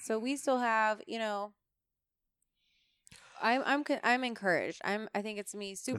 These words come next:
Speaker 2: there's gonna be a lot more.
Speaker 1: excited. I think there's gonna be a ton of industry. Um, we're reaching,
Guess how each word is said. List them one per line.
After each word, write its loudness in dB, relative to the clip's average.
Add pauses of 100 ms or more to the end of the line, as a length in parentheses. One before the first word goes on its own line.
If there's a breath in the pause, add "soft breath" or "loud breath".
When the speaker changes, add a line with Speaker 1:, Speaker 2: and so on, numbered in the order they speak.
(120)
Speaker 2:
there's 4
gonna -4
be -2
a 0
lot 0
more. -4
Speaker 1:
excited. 4
I 4
think -6
there's -2
gonna -8
be -4
a -6
ton -4
of 0
industry. -4 (380 soft breath)
Um, 0
we're -4
reaching, -4